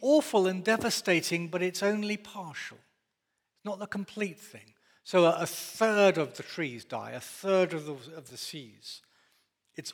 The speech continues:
awful, it's devastating, but it's incomplete. And when you come across a number three, quite often it's a sequence and the emphasis lies on the third. We do that, don't we? Three men walk into a pub. You know the joke's gonna come on the third one.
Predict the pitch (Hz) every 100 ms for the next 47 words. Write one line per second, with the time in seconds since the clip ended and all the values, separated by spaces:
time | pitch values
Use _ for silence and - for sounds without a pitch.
0 | - 262 233 - 120 107 156 143 202 170
1 | 156 143 131 139 131 143 - - 180 170
2 | 156 143 151 123 - _ _ _ _ _
3 | _ _ _ - - - - 196 294 -
4 | 294 285 269 247 220 208 196 - - 220
5 | 156 92 98 196 - _ _ _ _ -
6 | 247 233 226 - 214 196 196 190 - -
7 | - 185 - 190 - 254 - 160 139 170
8 | 175 185 202 196 - 196 190 175 180 180
9 | 175 170 165 - - 214 131 117 294 277
10 | 156 110 113 170 220 151 117 - 247 202
11 | 185 185 170 175 156 151 147 - 139 95
12 | - - _ 170 170 220 214 - 175 170
13 | - 170 156 - 160 139 139 - - 160
14 | 127 - 107